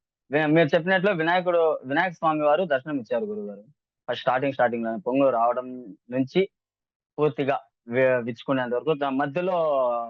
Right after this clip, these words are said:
పాతాళ-, ఉమ్, ఈయన బేతాళుడు దర్శనం ఇచ్చేవారు గురువుగారు. మిగతా వాళ్ళు కూడా దర్శనం ఇచ్చారు, పేర్లు గుర్తులేదు గురువుగారు. ఆ పాల పొంగు విషయంలో అయితే అన్ని ఫోటోలన్నీ నావే గురువుగారు,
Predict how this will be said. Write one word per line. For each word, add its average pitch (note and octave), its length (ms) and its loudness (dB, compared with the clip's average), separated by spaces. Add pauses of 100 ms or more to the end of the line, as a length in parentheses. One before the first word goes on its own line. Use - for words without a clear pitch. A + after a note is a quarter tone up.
(280)
పాతాళ-, C#3 420 2 (340)
ఉమ్, A#2 460 -6
ఈయన C#3 160 2
బేతాళుడు D3 540 0
దర్శనం B2 320 -8
ఇచ్చేవారు G#2 460 -4
గురువుగారు. G2 420 -6 (400)
మిగతా D#3 340 6
వాళ్ళు D3+ 160 6
కూడా D3+ 240 6
దర్శనం C3 300 2
ఇచ్చారు, C3+ 300 4
పేర్లు D3+ 340 4
గుర్తులేదు A#2 460 0
గురువుగారు. G2 600 -10
ఆ - 120 -4
పాల C#3+ 180 2
పొంగు D3+ 640 4 (480)
విషయంలో C3+ 320 -2
అయితే C3+ 180 0
అన్ని D3+ 480 2
ఫోటోలన్నీ C#3+ 560 -2
నావే C3 280 -2
గురువుగారు, G#2 440 -10